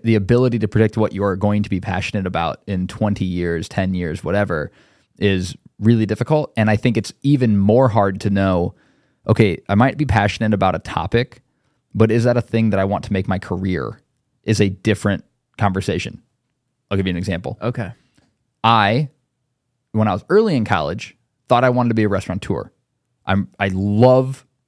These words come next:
Speaker 1: food. I'm very passionate about good food. I like to cook. I like to be around it. I knew I didn't want to be a chef, but I like to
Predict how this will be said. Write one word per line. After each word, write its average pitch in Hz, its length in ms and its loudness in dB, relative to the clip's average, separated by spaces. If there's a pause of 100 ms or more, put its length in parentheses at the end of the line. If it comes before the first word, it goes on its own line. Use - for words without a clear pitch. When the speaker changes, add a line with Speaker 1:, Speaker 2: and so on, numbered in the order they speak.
(180)
Speaker 1:
food. 104 500 2 (460)
I'm - 40 -6
very 85 140 -4
passionate 113 460 0
about 113 240 0
good 104 180 2
food. 98 380 -2 (180)
I - 60 -6
like 73 140 -6
to - 60 -20
cook. - 380 -2 (260)
I 95 60 -2
like 92 80 -2
to - 80 -14
be 64 80 -6
around 127 300 2
it. 135 160 0
I 110 80 2
knew 135 100 6
I - 20 2
didn't 151 140 -4
want 151 100 -4
to 143 60 -2
be 139 40 0
a 127 40 -2
chef, - 500 -2 (440)
but 104 100 0
I 107 40 4
like 104 120 0
to 98 180 -4